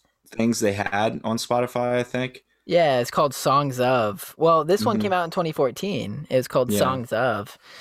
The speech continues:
Speaker 2: And it was, it had a, you know, acoustic renditions of their songs and I think a few, like, a, a one or two original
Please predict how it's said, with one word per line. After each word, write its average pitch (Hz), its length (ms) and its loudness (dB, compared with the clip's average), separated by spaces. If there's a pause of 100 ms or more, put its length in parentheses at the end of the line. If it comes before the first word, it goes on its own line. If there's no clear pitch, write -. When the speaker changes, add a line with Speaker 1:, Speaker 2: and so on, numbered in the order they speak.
(280)
Speaker 2:
And 147 340 2
it 175 120 4
was, 170 220 0 (120)
it 160 160 4
had 165 180 2
a, 127 320 2
you 127 120 -4
know, 110 80 -2
acoustic 151 320 -4
renditions 135 480 -2
of 107 120 -2
their 92 80 -8
songs 165 520 2
and 127 100 0
I 110 60 -4
think 127 200 -6
a - 40 -8
few, - 180 -10
like, 110 220 -8
a, - 220 -8
a 113 100 -6
one 131 260 -6
or 139 80 -10
two 143 220 -4
original 147 560 -4